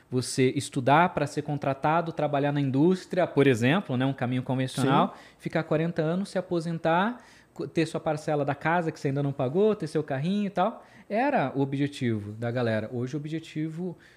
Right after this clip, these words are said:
Speaker 1: é, é, essa expansão de mundo trouxe muita,
Speaker 2: Claro.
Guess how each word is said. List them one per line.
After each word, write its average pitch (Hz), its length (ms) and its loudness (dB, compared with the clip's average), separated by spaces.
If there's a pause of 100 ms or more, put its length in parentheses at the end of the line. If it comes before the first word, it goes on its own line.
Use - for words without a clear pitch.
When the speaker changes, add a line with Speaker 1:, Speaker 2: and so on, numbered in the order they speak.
(140)
Speaker 1:
é, 139 220 -4
é, 143 80 -2
essa 147 220 0
expansão 190 500 -4
de 262 80 -6
mundo 175 300 0
trouxe 143 340 -2
muita, 139 680 2
Speaker 2:
Claro. 170 400 -8